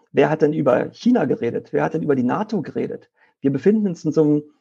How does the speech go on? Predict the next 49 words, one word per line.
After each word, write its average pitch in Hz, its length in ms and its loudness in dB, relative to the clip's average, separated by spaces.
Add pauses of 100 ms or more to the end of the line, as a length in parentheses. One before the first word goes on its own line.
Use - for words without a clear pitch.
(240)
kleinen, 156 340 0
dicken 151 300 0
Kind-Habitus. 185 960 0
Äh, 127 140 4
wir 135 80 0
gucken 160 280 -2
nur 175 120 2
auf - 100 -2
uns 208 320 2
und 160 120 -4
Hauptsache 143 360 -4
uns 156 240 -2
geht's 143 240 -2
gut 196 240 -4
und 139 160 -4
wir 147 120 2
können 151 180 0
unseren 135 260 0
Wohlstand 135 400 -2
bewahren. 131 440 -4 (340)
Aber - 120 0
ich - 60 -2
denke 175 220 0
mal, 156 280 2 (460)
der - 100 2
kurzfristige 190 600 0
Wunsch 180 160 0
an 151 100 -4
die 143 60 -2
Politik 139 420 -4
ist, 165 320 -4 (460)
tut 170 220 -6
alles, - 680 0 (280)
um 156 220 4
Herrn 143 200 0
Macron 185 420 -2
zu 147 120 -4
helfen. - 380 -8 (440)
Herr - 120 -2
Macron 196 560 2
hat - 320 -4
das 139 120 -8
Damoklesschwert 160 680 0
über 165 180 0
sich, 165 220 -8
dass - 160 -4
er 139 60 2
nächstes 156 420 -2
Jahr 156 300 0